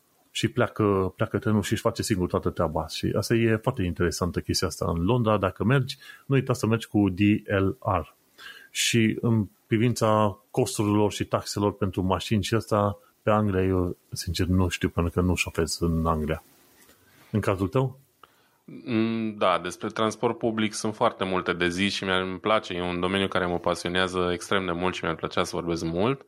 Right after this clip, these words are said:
Speaker 2: Um, Germania are niște, um, orașe cu transport public foarte bine pus la punct și cu câteva chestii mai deosebite sau unicat. De exemplu, um,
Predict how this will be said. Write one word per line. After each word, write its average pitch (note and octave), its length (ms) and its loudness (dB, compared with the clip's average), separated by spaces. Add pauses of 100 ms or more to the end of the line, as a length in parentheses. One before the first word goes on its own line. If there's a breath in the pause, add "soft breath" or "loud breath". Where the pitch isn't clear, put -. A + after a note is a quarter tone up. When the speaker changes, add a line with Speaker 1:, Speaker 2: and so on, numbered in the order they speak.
(540 loud breath)
Speaker 2:
Um, G2+ 920 0
Germania A2 640 2
are G#2 200 2
niște, G2 680 2
um, F#2 480 -6 (440)
orașe G2 720 2
cu F#2+ 500 -4
transport G2 640 0
public F#2+ 600 -6 (220)
foarte G#2 380 -2
bine F#2 220 -4
pus F#2 200 -2
la F2+ 140 2
punct - 420 0 (320 loud breath)
și - 180 -2 (460)
cu G#2+ 120 -6
câteva G#2+ 540 0
chestii G2+ 640 -2
mai G2+ 260 0
deosebite G2 580 0
sau E2 240 -2
unicat. E2+ 460 -4
De E2+ 100 -4
exemplu, F2 520 0
um, F2 580 2